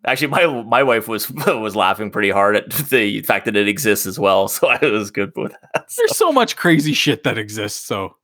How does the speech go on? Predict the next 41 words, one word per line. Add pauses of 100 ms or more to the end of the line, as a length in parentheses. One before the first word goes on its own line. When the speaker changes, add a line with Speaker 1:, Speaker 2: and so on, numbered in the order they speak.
(100)
Speaker 2:
Like,
there's
so
much
stuff
that
you'd,
like, (180)
you'll
just (960)
come
across
something
and
be
like,
"Oh
my
God, (420)
that, (680)
that
happened." (400)
And
you're
like, (180)
Speaker 1:
Mm.
Speaker 2:
"Now
we
know
about
He
Hit
Me
by
the
Crystals." (220)
Speaker 1:
That's
right. (640)
Those
Canadian
lads